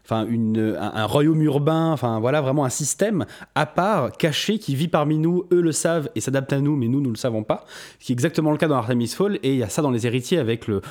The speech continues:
le royaume, euh, des fées, le royaume féeri-, féerique, où, euh, finalement, ils, ils viennent s'insinuer. Et dans Artemis Fowl aussi, il me semble qu'il y a des fées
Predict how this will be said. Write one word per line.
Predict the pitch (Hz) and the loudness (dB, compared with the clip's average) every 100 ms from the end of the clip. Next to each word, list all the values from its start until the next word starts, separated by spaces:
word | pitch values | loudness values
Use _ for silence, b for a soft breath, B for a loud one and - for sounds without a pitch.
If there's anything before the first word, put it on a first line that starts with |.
| B | B
le | 110 | -2
royaume, | 110 123 127 131 143 123 | 0 2 2 2 2 0
euh, | 107 101 101 98 B B | 0 0 -2 -4 B B
des | 104 120 | -4 -4
fées, | - 160 170 135 | 0 0 0 2
le | |
royaume | 113 127 | 2 0
féeri-, | 117 127 113 127 147 | 0 0 0 0 -2
féerique, | - 120 120 170 - 139 | -2 -2 0 0 -2 0
où, | 147 139 | 2 2
euh, | 107 104 | 0 -2
finalement, | 110 110 135 151 | -2 0 2 0
ils, | 113 - | 0 -4
ils | 110 | -6
viennent | 104 131 139 | -2 0 0
s'insinuer. | - 117 107 - 123 170 135 | -2 -4 -2 -2 0 2 0
Et | |
dans | 104 101 | 0 -2
Artemis | - 117 | -2 -4
Fowl | 113 135 | -2 -2
aussi, | 127 190 | -2 -4
il | |
me | 147 | -2
semble | 147 | -2
qu'il | 139 | 0
y | 113 | -2
a | |
des | |
fées | 104 - | -4 -4